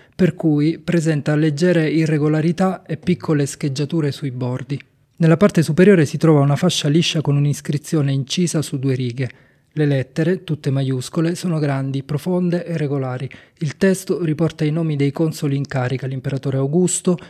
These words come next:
e Lucio Cornelio Silla, nipote del famoso dittatore. Questi nomi, accompagnati come di consueto dalle cariche ufficiali e dai titoli onorifici, dalle formule codificate e dalle abbreviazioni facilmente riconoscibili,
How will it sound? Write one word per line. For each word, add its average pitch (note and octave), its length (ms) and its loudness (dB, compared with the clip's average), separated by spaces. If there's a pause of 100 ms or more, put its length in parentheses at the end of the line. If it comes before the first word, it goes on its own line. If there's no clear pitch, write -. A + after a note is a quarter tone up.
(100)
e F3 100 -2
Lucio D3 320 0
Cornelio D3 480 -2
Silla, B2+ 480 -4 (220)
nipote D#3 400 -2
del C3+ 140 -4
famoso C#3 400 -4
dittatore. C3 600 -6 (760)
Questi G3+ 300 2
nomi, D3+ 200 2
accompagnati D#3 600 2
come D3+ 260 0
di B2+ 120 -2
consueto D3 600 0
dalle C3 240 0
cariche C#3+ 380 0
ufficiali C#3 560 -2
e C3 60 0
dai B2+ 140 -4
titoli D3 360 0
onorifici, C#3 680 -4 (260)
dalle C3+ 240 -6
formule C3+ 360 -2
codificate C#3+ 880 -2
e C3 60 0
dalle C3+ 240 0
abbreviazioni C3+ 680 -2
facilmente C#3 560 -4
riconoscibili, D3 840 -4